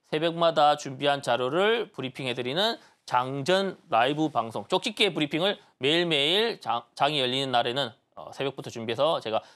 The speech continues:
새벽 다섯 시부터 준비합니다. 다섯 시부터 준비한 만큼 엄청난 알찬 정보로 이제 아침 브리핑을 시작하는데 거기서 제가 앞서 말씀드렸던 이 공약주들이 다 나온다, 미리.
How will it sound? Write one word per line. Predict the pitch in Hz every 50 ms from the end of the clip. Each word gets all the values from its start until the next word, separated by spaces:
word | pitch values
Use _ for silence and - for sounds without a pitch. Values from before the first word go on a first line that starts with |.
| _ _ -
새벽 | 185 190 202 180 -
다섯 | - 180 220 262
시부터 | 247 226 214 185 127
준비합니다. | 117 107 110 117 113 120 - 92 101 127 214 202 -
다섯 | 117 120 135 143
시부터 | 135 151 135 139 123 - - 170 156 - - - - _
준비한 | _ 143 135 131 151 147
만큼 | 143 139 135 135 139 -
엄청난 | - 123 127 139 135 - - 190 185 190 185 175 - -
알찬 | 160 160 160 - - 180 170 170 160 147
정보로 | - 117 120 123 123 131 143 160 185 180
이제 | 135 - 120 110 113 135 139 - - - _ _
아침 | - 127 - - 135
브리핑을 | 117 139 131 127 - 143 123
시작하는데 | - - 131 127 120 117 117 123 123 - - - _ _
거기서 | - 170 202 214 208 220 202 247 254 254 269 277 269 - - _ _ _ _ _ _ _ _ _ -
제가 | - 135 123 123
앞서 | 123 - - - 151
말씀드렸던 | 143 131 120 117 - 143 135 127 127 120 - - 151 156 160 147
이 |
공약주들이 | 131 - - 147 151 151 151 135 - - 117 120 123 139 139 -
다 | - - 147 175
나온다, | 165 120 110 110 110 117 107
미리. | 101 107 104 101